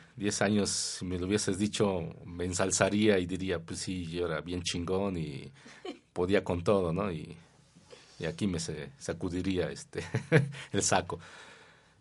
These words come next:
Speaker 1: Ese es el ego.
Speaker 2: Ujú.
Speaker 1: Ese es el ego. Y lo contrario del ego es la,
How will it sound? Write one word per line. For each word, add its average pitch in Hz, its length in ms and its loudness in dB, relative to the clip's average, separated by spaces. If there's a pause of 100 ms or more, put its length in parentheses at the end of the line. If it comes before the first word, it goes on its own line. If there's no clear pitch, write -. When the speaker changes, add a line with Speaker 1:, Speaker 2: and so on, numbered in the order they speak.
(580)
Speaker 1:
Ese 143 260 8
es 131 100 4
el 131 120 4
ego. 110 220 6 (420)
Speaker 2:
Ujú. 180 680 -8 (120)
Speaker 1:
Ese 117 280 2
es - 100 -2
el 92 140 0
ego. 82 180 -4 (1000)
Y 127 160 0
lo 120 100 6
contrario 123 380 6
del 113 180 6
ego 110 220 10
es 104 160 6
la, 87 480 2